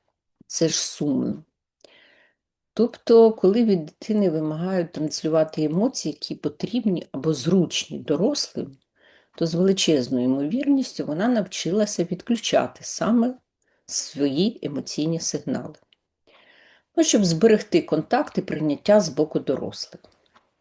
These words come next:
У такому випадку психіка дитини робить логічний висновок. «Щоб мене любили, я не маю відчувати або показувати свої почуття». З роками цей механізм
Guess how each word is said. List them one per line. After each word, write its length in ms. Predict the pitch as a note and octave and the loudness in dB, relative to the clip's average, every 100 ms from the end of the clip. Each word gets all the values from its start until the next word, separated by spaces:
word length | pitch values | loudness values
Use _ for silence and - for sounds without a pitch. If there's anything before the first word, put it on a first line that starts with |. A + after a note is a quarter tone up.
| _ | _
У 40 | - | -12
такому 380 | - - D4+ C#4 | -4 2 4 4
випадку 800 | G3+ - D#3 - - G3 G#3+ - _ _ _ _ _ _ _ | 4 2 -4 -6 -6 -4 -2 -6 _ _ _ _ _ _ _
психіка 480 | - - D#4 - G#3+ | -4 -2 -2 -2 -2
дитини 440 | F3+ F#3 E4+ C4+ F3 | -2 0 4 4 4
робить 300 | A3+ G#3 D3+ | 4 0 0
логічний 520 | C#3+ F3+ - E3+ D3+ | -2 -4 -6 -6 -6
висновок. 600 | B2+ A#2+ - D3+ - - | -6 -8 -10 -16 -20 -18
«Щоб 240 | - E3 | -12 -4
мене 260 | E3+ F#3 D3+ | 0 2 2
любили, 580 | C#3+ C3 D#3 C#4+ D4 - - | 0 -2 -4 -2 -2 -4 0
я 180 | D#3+ G3+ | 2 4
не 140 | G3 | 2
маю 400 | C3+ C3 D#3 D#3+ | 2 -2 -4 -6
відчувати 840 | - - - C#3+ B2+ A#2 A#2+ - - _ | -8 -10 -10 -10 -10 -10 -10 -16 -20 _
або 240 | - C#3 D3+ | -12 -6 -6
показувати 760 | - - E3 F3+ E3+ D#3 - | -6 -6 -2 0 0 -2 -4
свої 340 | - - D3+ D#3 | -8 -6 -8 -10
почуття». 600 | - - - - - - E3 _ _ _ _ - - _ _ _ _ _ _ | -12 -18 -18 -18 -18 -18 -20 _ _ _ _ -20 -20 _ _ _ _ _ _
З 100 | D#3+ | -4
роками 360 | F3+ - D#4 D#4 | -2 4 4 4
цей 240 | D4+ G#3+ | 4 6
механізм 560 | A3+ G#3+ D#3+ E3 A3 | 6 4 2 0 0